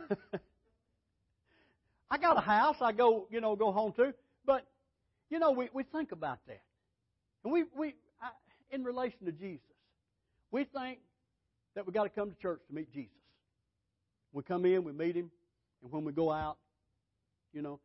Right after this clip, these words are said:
sort of like the pastor standing at the door greeting everybody, "How you today? Had a good week?"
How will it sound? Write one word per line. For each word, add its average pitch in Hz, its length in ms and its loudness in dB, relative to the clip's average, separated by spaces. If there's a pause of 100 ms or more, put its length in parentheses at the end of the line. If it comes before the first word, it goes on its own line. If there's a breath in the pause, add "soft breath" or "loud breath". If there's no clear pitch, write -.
(120)
sort 196 100 0
of 180 60 4
like 190 120 2
the 156 60 -18
pastor 175 520 -4
standing 165 260 -4
at 180 80 -12
the 180 80 -20
door 156 240 0
greeting 156 320 -6
everybody, 147 500 -12
"How 147 80 -14
you 151 220 -12
today? 143 360 -8
Had 143 140 -8
a - 20 -10
good 147 240 -8
week?" 147 280 -6